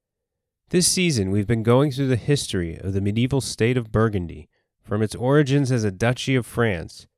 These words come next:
to its expansion under the great dukes, to its seemingly fatal blow in the defeat and death of Charles the Bold. This episode, we'll see what happens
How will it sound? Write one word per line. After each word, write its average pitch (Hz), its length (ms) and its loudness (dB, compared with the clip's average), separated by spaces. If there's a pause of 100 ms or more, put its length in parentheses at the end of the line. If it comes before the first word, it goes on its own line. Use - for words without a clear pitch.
(220)
to 110 120 -4
its 104 100 -2
expansion 123 640 0
under 101 200 0
the 95 80 -2
great 104 340 -2
dukes, - 520 -4 (360)
to 123 160 0
its - 180 0
seemingly 139 480 2
fatal 127 440 0
blow 113 500 0 (540)
in 104 100 -4
the 101 80 0
defeat 101 600 -4
and 95 180 -4
death 101 320 -2
of 85 140 -12
Charles 98 340 0
the 95 80 -4
Bold. 92 460 -2 (1300)
This 170 200 2
episode, 123 480 2
we'll 110 140 0
see 135 180 -2
what 127 160 4
happens 117 500 0